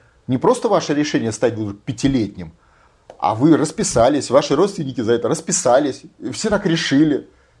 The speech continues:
Это такое коллективное, э, ну, либо мы понимаем, что это коллективное помешательство, что невозможно, потому что по теории вероятности не может сразу все одновременно сойти с ума просто так, как бы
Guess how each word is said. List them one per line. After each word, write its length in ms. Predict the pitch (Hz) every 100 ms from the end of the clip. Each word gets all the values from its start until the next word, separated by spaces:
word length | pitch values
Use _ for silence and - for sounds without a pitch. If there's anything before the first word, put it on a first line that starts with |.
| -
Это 160 | 113
такое 300 | - 151 160
коллективное, 760 | 156 165 165 - 170 160 139 - -
э, 200 | 117 -
ну, 220 | 123 165
либо 260 | 196 175 135
мы 140 | 131
понимаем, 340 | 135 139 139 117
что 120 | 123
это 100 | 113
коллективное 720 | 147 139 - 127 120 113 104 - 107 117
помешательство, 540 | 143 151 247 131 120
что 120 | - 147
невозможно, 540 | 156 190 175 101 90
потому 220 | 92 104
что 120 | 104 104
по 80 |
теории 260 | - 151 107
вероятности 600 | 127 190 143 90 - - _ _ _
не 100 | 139
может 220 | 156 110
сразу 220 | - 110 107
все 180 | 165
одновременно 580 | 139 113 120 147 123 113 -
сойти 280 | - 120 123
с 100 | 123
ума 300 | 151 220 240 - _ _ _
просто 280 | 160 170 -
так, 280 | - 92 -
как 180 | 101
бы 140 | 95